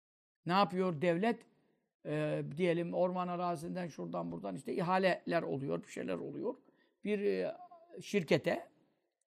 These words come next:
veya derneğe veya vakfa devlet veriyor değil mi? Tapuyu vermiyor.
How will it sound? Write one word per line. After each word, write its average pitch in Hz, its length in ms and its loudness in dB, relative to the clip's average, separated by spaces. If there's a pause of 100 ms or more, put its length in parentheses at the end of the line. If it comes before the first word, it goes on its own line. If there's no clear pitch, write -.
(320)
veya 240 280 2
derneğe 190 400 4
veya 196 240 6
vakfa 185 320 0
devlet 202 340 4
veriyor 156 260 0
değil 330 140 -2
mi? - 100 -18 (560)
Tapuyu 180 340 2
vermiyor. 220 500 6